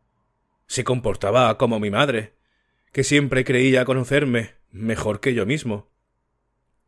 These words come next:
"Sé a dónde quiero ir", afirmé. "Voy por el camino escogido y lo co-, recorreremos juntos".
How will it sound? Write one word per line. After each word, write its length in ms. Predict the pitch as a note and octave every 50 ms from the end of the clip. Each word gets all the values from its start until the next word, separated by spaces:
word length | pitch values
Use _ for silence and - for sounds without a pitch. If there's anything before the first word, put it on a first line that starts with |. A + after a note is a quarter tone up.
| _ _ _ _ -
"Sé 380 | - - - G#2 A2+ D3+ E3
a 80 | C3 G#2+
dónde 320 | A#2+ F3 G3+ D3 A2 G#2
quiero 280 | - B2+ D3 C#3+ G#2+ F2+
ir", 300 | A2+ F3 G3 - _ _ _ _ _ _ _ _ _ _ _ _ _ -
afirmé. 600 | - C#3 C3 - B2+ G#2+ G2 G2+ A2+ B2+ B2 _ _ _ _ _ _ _ _ _ _ _ _ _ _ _ _ _ _ _ -
"Voy 280 | A2 G2 A2+ C3 C#3+
por 140 | B2+ D3+ C#3+
el 140 | C#3+ C#3 C3+
camino 400 | - A#2+ C#3 D#3 D3+ C#3 B2+ A#2+
escogido 540 | A#2+ - - - A#2+ - D3 C#3+ C3+ B2+ A#2+
y 40 |
lo 160 | A#2+ B2 A#2+ A#2
co-, 140 | A#2+ B2+
recorreremos 680 | A2+ A#2 B2 A2+ B2+ B2 A#2 G#2+ A#2+ C3+ C3 B2 A#2+ -
juntos". 580 | - C#3 D3+ D3 A#2+ - A2+ G#2 - - _